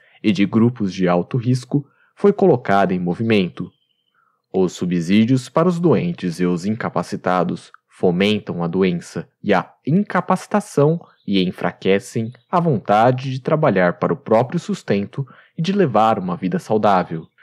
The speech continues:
Não é possível fazer melhor do que citar o falecido economista Ludwig von Mises,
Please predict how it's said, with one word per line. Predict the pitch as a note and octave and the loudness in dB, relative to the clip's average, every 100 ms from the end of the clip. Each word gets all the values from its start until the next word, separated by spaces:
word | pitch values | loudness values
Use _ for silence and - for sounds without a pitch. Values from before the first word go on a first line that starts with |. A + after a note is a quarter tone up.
| _ _ - | _ _ 0
Não | C#3+ | 2
é | A3 | 2
possível | A3+ G2+ - A2 F2+ E2+ _ | 2 -4 2 2 2 -6 _
fazer | - F2+ F#2 F2+ | 0 2 4 2
melhor | F2 F#2+ D3+ | 4 4 4
do | F#3 F#3+ | 2 -2
que | G3 | -4
citar | - F3+ - F#2 | -4 -2 0 0
o | F#2 | 0
falecido | F#2 F#2 - G#2+ F#2+ | -2 -2 -2 -2 0
economista | G#2+ F3+ D3 F#2+ - F#2+ | 0 0 0 0 -2 -2
Ludwig | F2+ E2+ F2+ F#2+ F#2 | -2 -4 -6 -6 -4
von | G2+ B2+ | 0 2
Mises, | A2 F2+ E2+ E2+ - | 2 0 -4 -10 -12